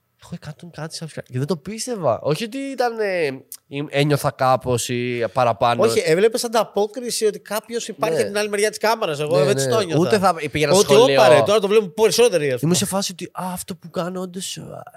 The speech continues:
Speaker 1: όντως αυτή η σκέψη μου ήταν σωστή, ότι θα αρέσουν να παίζουν μαζί Minecraft και τέτοια, ας πούμε».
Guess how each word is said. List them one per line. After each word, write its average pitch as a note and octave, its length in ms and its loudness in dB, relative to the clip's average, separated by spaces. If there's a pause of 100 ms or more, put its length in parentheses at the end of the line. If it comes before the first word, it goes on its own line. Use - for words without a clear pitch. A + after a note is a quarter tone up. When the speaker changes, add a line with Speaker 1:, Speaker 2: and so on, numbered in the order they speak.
(160)
Speaker 1:
όντως F#3+ 400 -2
αυτή D#3 220 -6
η E3+ 40 -2
σκέψη E3 340 -4
μου F#3 80 -2
ήταν F3+ 140 -2
σωστή, F3 600 -4
ότι B2+ 160 -8
θα C#3 120 0
αρέσουν E3+ 560 0
να A#2+ 460 2
παίζουν A#2 500 0
μαζί A2 420 -4
Minecraft A2+ 420 -6
και G#2+ 140 -14
τέτοια, G#2+ 300 -10
ας G2+ 80 -14
πούμε». A2 120 -20